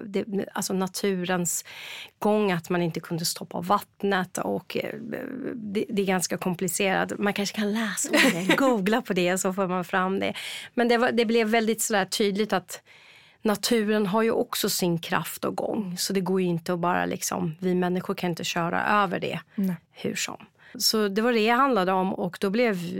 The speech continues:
Speaker 1: då fick vi, då, då sa han, eh, rektor då, Anders Flodström hette han då, att, eh, alla som ska bli civilingenjörer måste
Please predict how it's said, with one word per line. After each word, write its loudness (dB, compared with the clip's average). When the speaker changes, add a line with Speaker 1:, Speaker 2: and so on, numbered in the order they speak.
Speaker 1:
då 0
fick -6
vi, 2
då, 0
då 0
sa 2
han, 2
eh, -2
rektor -4
då, -2
Anders -2
Flodström -4
hette -4
han 0
då, -2
att, -8
eh, 0
alla 2
som 2
ska -10
bli 0
civilingenjörer -2
måste -2